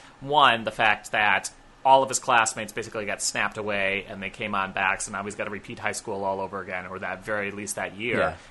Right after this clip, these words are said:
Speaker 1: And two, dealing with the fact that he was brought back and then he immediately fought, he immediately saw his father figure died, and now he has to deal with it.
Speaker 2: Hmm.
Speaker 1: Um, and I guess we'll talk about Tony a little bit first, because I honestly really liked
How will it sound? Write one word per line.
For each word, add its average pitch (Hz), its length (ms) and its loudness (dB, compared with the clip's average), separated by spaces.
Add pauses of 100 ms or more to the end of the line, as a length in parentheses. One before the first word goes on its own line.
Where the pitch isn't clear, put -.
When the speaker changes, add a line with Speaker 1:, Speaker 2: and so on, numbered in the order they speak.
(100)
Speaker 1:
And 131 180 -6
two, 110 560 0 (840)
dealing 139 500 -4
with 113 140 -6
the 117 80 -6
fact 110 300 0
that 104 80 -8
he 120 120 -12
was 104 140 -8
brought 104 320 0
back 95 480 2 (640)
and 107 180 -2
then 98 200 -2
he 107 100 -10
immediately 113 400 -6
fought, 95 560 -2
he 120 80 -8
immediately 107 380 -8
saw 104 180 -4
his 98 140 -8
father 98 200 -6
figure 98 240 -12
died, 95 320 -4
and 107 220 -10
now 101 200 0
he 104 200 -14
has 90 200 -6
to - 100 -16
deal 87 200 -18
with - 160 -16
it. - 220 -8 (440)
Speaker 2:
Hmm. 107 60 -4
Speaker 1:
Um, 92 380 2 (560)
and 139 400 4
I 147 80 2
guess 262 240 0
we'll 269 100 -2
talk 240 200 4
about 214 300 -2
Tony 170 680 -2
a 143 100 0
little 143 180 0
bit 170 120 -2
first, 131 340 0
because 131 460 -4 (580)
I 175 140 8
honestly 339 320 -4
really 143 300 -2
liked 104 520 -2